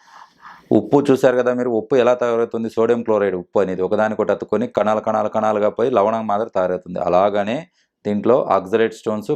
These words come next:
ఫాస్ఫేట్ స్టోన్స్ అనేటివి ఒకదానికొకటి లవణాలు అతుక్కొని పోయి రాళ్ళుగా తయారవుతాయి. అయితే ఈ రాళ్ళు మనకు ఉపయోగమా,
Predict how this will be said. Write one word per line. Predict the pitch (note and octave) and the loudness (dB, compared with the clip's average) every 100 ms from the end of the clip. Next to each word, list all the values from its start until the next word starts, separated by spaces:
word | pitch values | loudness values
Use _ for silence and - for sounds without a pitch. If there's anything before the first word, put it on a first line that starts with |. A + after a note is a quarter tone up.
| D3 | 0
ఫాస్ఫేట్ | G#2 - A2+ G#2+ | 0 0 -4 -4
స్టోన్స్ | - A2 G#2+ A2+ | -6 -4 -2 0
అనేటివి | G#2+ G#2 A#2+ G3 | 0 -2 -2 -2
ఒకదానికొకటి | - A2 A2+ A2 A2 G#2 C3 | 0 2 2 0 -4 -2 2
లవణాలు | G#2+ G2+ G#2+ G2 | 2 2 0 -2
అతుక్కొని | - - G2+ | -2 -4 -2
పోయి | G2 - - _ _ _ _ _ | -2 -4 -8 _ _ _ _ _
రాళ్ళుగా | G#2+ A2+ A#2 C3+ | 2 4 4 2
తయారవుతాయి. | D#3+ F2+ E2+ D#2+ - - _ _ _ _ - - | 2 0 -2 -8 -16 -20 _ _ _ _ -10 2
అయితే | B2+ C3 B2+ B2 - - _ _ _ - - - - - - | 2 4 2 2 -2 -10 _ _ _ -20 -20 -20 -20 -20 0
ఈ | A#2+ C3+ B2 | 4 4 4
రాళ్ళు | A#2+ C#3 C#3 E3 - _ | 4 2 0 -2 -8 _
మనకు | B2 A#2+ - F3+ - - | 0 0 0 -6 -8 -4
ఉపయోగమా, | A2+ B2 A#2+ A#2+ B2+ E3+ | 0 4 4 4 -2 -4